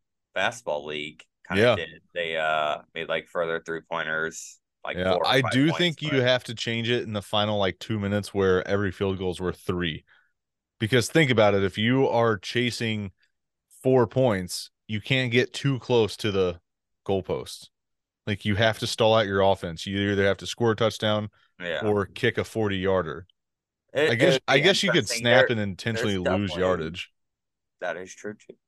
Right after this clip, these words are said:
Speaker 2: Yeah.
Speaker 1: Um, no, I mean, it, it, yeah, that's, it's a good first thought, honestly. It's not, it's not that bad. I think that
Speaker 2: I think it's a good,
Speaker 1: um,
Speaker 2: good idea for the X F L to, to play around with.
Speaker 1: but
Speaker 2: That's
Speaker 1: they kinda, they
Speaker 2: what they're
Speaker 1: don't
Speaker 2: meant to
Speaker 1: want
Speaker 2: do.
Speaker 1: kicking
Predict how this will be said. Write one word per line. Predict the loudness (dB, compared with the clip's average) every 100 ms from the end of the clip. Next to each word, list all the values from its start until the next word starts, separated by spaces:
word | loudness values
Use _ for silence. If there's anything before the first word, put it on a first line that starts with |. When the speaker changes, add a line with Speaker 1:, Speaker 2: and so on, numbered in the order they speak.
| _ _ _
Speaker 2:
Yeah. | -16 -14 -8
Speaker 1:
Um, | -2 0 0 0 -4 -14 _ _ _ _ _
no, | -10 -2 2
I | 2
mean, | 0 -4
it, | -6 -6
it, | -8
yeah, | -2 -2 0
that's, | -2 -2 _ _ -20 _ _ _ _ _
it's | -8 -6
a | 2
good | 6 6 4 -8 _ _
first | -2 -2 -2
thought, | -6 -6 -10 _ _ _ -10
honestly. | -10 -10 -14 -12
It's | -8 -4
not, | -4 -6
it's | -2
not | -2 0
that | -2 0
bad. | 0 2
I | 0
think | -2 -6 -6 -2
that | 2 2 2 -4 _ _ _ 0
Speaker 2:
I |
think | 4 4
it's | 2
a |
good, | 4 4
Speaker 1:
um, | 4 0
Speaker 2:
good | 4 6
idea | 6 4 2
for | 4
the | 2
X | 2 0
F | 0
L | 0 0
to, | -2 -12 -20 _ -12
to | -12
play | -2 0
around | 0 -2 -6
with. | -8 -6 0
Speaker 1:
but |
Speaker 2:
That's | 0
Speaker 1:
they | 2 -2
kinda, | 0 0 2 0 0
they | -2
Speaker 2:
what | -2
they're |
Speaker 1:
don't | -2
Speaker 2:
meant | -4
to | -4
Speaker 1:
want |
Speaker 2:
do. | -6
Speaker 1:
kicking | -10 -10 -10 -16 -18